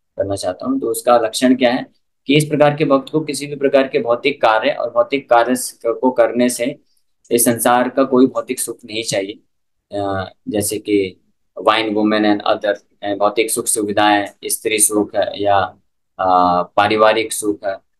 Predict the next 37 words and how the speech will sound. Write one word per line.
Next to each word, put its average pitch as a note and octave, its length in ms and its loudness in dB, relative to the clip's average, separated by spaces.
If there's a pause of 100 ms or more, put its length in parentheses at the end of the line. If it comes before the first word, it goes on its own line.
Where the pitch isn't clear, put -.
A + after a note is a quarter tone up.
(560)
और G2 340 2
जो G2+ 140 -2
पाप - 580 0
के B2 80 0
कारण A#2 320 2
जो A2+ 80 -2
सुख A2 280 -6
है C3 140 4
और B2 100 4
पुण्य A#2 320 -4
के A2 100 -10
कारण G2 280 0
जो F#2+ 100 -8
सुख F#2 260 -10
है, G#2 60 -6
उन G#2+ 80 -4
दोनों B2+ 240 4
सुखों C3+ 280 -8
से A#2 160 -4
वो A#2+ 280 -4
ऊपर A#2 200 0
उठ F#2+ 140 -2
जाता F2 300 -6
है। - 60 -14 (500)
इस, C3 300 0
ऐसा B2 260 4
व्यक्ति B2+ 360 2
जो G#2+ 160 -6
है, B2 100 -12 (640)
आ, F#2+ 180 -4
भगवत A2 320 2
चेतना G#2+ 300 -4
में G#2 120 2
रहने G2+ 200 -4
के G#2 60 -8
कारण, F#2+ 340 0 (680)
आ, - 40 -12